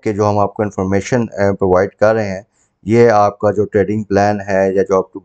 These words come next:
ट्रेडिंग एक्टिविटी है, आपकी पोर्टफोलियो मैनेजमेंट है, उसमें आपको हेल्पफुल होगा। अगर आपका इससे रिलेटेड कोई किसी किस्म का क्वेश्चन है,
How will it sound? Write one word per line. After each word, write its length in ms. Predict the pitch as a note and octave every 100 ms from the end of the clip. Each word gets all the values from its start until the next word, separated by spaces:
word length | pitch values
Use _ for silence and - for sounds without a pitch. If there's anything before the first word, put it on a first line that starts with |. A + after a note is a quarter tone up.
| -
ट्रेडिंग 260 | F#2 G2+
एक्टिविटी 580 | F#2+ - G2 G2 - G#2
है, 260 | G2 G2 G2
आपकी 280 | F#2+ - G2
पोर्टफोलियो 520 | F#2+ F#2 F#2 F#2 F#2
मैनेजमेंट 560 | F2+ G2 G#2+ G#2+ G2
है, 200 | F#2 G2 - _ _ -
उसमें 280 | A#2 - A#2
आपको 260 | G2+ -
हेल्पफुल 380 | F#2+ F#2+ F#2 A2+
होगा। 340 | G2+ F#2+ A2+ B2 _ _ -
अगर 240 | G#2+ B2 B2+
आपका 340 | A#2 - A#2
इससे 240 | A2 A#2+
रिलेटेड 320 | G#2+ G2+ - G#2
कोई 120 | G#2
किसी 160 | - G#2
किस्म 260 | G2+ G#2+ G2
का 80 |
क्वेश्चन 480 | F#2+ A2 G#2 - B2
है, 200 | B2 A2+